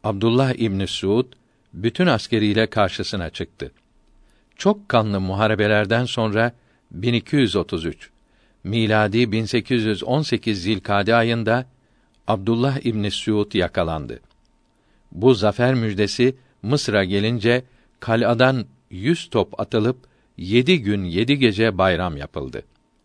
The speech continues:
Her taraf bayraklarla donatıldı. Minarelerde tekbir getirildi ve münacaatlar okundu. Muhammed Ali Paşa, Arabistan'ın mübarek şehirlerinin eşkıyadan temizlenmesine çok ehemmiyet vermiş,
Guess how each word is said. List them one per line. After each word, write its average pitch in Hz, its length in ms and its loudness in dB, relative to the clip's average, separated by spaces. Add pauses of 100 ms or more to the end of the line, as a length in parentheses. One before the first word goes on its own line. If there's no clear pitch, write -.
(220)
Her 190 260 -2
taraf 113 360 0
bayraklarla 92 800 0
donatıldı. 71 560 -10 (640)
Minarelerde 104 800 2
tekbir 104 400 -4
getirildi 110 680 0 (340)
ve 113 140 2
münacaatlar 95 880 -2
okundu. 67 500 -10 (1000)
Muhammed 170 420 2
Ali 160 200 4
Paşa, 156 440 0 (600)
Arabistan'ın 120 600 0
mübarek 107 520 0
şehirlerinin 101 640 -2
eşkıyadan 107 680 0
temizlenmesine 98 920 -4
çok 147 340 -2
ehemmiyet 120 600 -2
vermiş, 120 420 -2